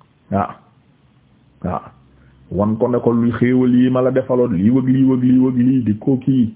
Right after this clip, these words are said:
waa ji reconnaître. Fa arafaha, mu daal di koy reconnaître. Waaw, daal di ne, "Ah, waaw, lii de borom bi moom, lii lépp de yaa ma ko defaloon. Loolu de amul dara lu ma ciy wàññi, lu ma la ciy, lu ma ciy,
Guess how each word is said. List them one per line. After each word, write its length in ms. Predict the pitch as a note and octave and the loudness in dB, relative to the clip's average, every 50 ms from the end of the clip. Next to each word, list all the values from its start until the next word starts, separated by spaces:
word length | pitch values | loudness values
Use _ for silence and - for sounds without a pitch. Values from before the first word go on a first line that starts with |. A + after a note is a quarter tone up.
| - _ - | -14 _ -12
waa 220 | E2+ D#2+ E2+ F#2+ F#2 | -8 -4 -4 -2 -2
ji 160 | F#2 F#2+ F#2+ | -2 -2 -2
reconnaître. 480 | G2 F#2+ - F#2 F2 E2+ D#2 - - - _ _ _ _ _ _ _ _ _ _ _ _ _ - | -2 -4 -4 -4 -6 -6 -6 -8 -12 -14 _ _ _ _ _ _ _ _ _ _ _ _ _ 0
Fa 100 | - D#3+ E3+ A3 D4+ G4+ | 0 0 2 2 0 0
arafaha, 1000 | F#4 F4 D4 - - A#3 F#3 - C#3+ D#3 C#3 B2+ A#2 A2 G#2 F#2+ E2 D2 - - - _ _ _ _ _ _ _ _ _ _ _ - | 0 0 -2 0 -2 -2 -2 -2 -2 -4 -4 -4 -4 -4 -4 -4 -6 -6 -10 -12 -18 _ _ _ _ _ _ _ _ _ _ _ -2
mu 140 | F2 A#2 A#2+ | -2 0 0
daal 180 | B2+ C3 C3+ C#3 | 0 0 0 -2
di 60 | D3+ | -2
koy 180 | D#3 D#3+ E3+ E3+ | 0 0 0 0
reconnaître. 480 | E3 D#3+ E3 D3+ D3 C3 A#2+ A2+ G#2 - - _ _ _ _ _ _ _ _ _ _ _ _ _ _ - - | 0 0 -2 -2 -2 -2 -4 -4 -8 -12 -20 _ _ _ _ _ _ _ _ _ _ _ _ _ _ -14 -10
Waaw, 200 | - F2+ D2 D#2+ | -10 -8 -8 -6
daal 220 | E2+ E2+ F#2 F#2+ | -6 -4 -2 -2
di 80 | G2 G2 | -2 -2
ne, 80 | G2+ | -4
"Ah, 240 | - - F#2 A2 - - | -4 -4 -8 -8 -8 -8
waaw, 220 | F#2 F2 E2+ E2+ | -12 -10 -10 -8
lii 200 | E2+ F2 F2 E2+ | -8 -6 -6 -6
de 80 | E2+ F2 | -6 -6
borom 340 | F2 G2 F#2+ F#2+ G2 F#2+ F2+ | -4 -4 -2 -2 -2 -2 -4
bi 80 | F2+ F2 | -4 -4
moom, 240 | F#2+ F#2 F2+ F2 | -4 -4 -4 -4
lii 160 | F2 F#2 F#2+ G2 G2+ G#2+ | -4 -4 -2 0 0 0
lépp 140 | C#3+ D3 C3 | 0 0 0
de 80 | A#2+ G#2 | 0 0
yaa 160 | A2 F#2+ F2+ | 0 0 -2
ma 100 | F#2+ F#2 | -4 -6
ko 120 | F#2 F#2 | -8 -8
defaloon. 380 | F2 E2+ D#2+ E2+ D#2+ D2+ C#2+ - - - - | -10 -10 -10 -10 -10 -10 -10 -12 -14 -20 -16
Loolu 180 | - - D2 E2 | -14 -12 -8 -8
de 60 | - | -6
amul 280 | E2 G#2+ A#2 B2 C3+ C#3+ | -6 -4 -4 -4 -2 -2
dara 140 | D#3 D3+ D3 | -2 -2 -2
lu 60 | C3 | -2
ma 100 | A#2 A#2 G#2+ | -2 -2 -4
ciy 160 | - G#2+ F#2+ | -4 -4 -4
wàññi, 260 | F#2+ D#2+ D2+ C2 - - - | -4 -4 -6 -8 -12 -12 -8
lu 120 | - F#2+ G2 | -6 -2 0
ma 100 | G#2+ G#2 | 0 0
la 60 | G2+ | 0
ciy, 220 | G2+ G#2 G2 F#2+ - | 0 -2 -4 -2 -2
lu 100 | G#2+ G#2+ | -2 -2
ma 120 | A2 G#2 G2+ | 0 -2 -2
ciy, 200 | G2+ G2 F2+ | -4 -6 -6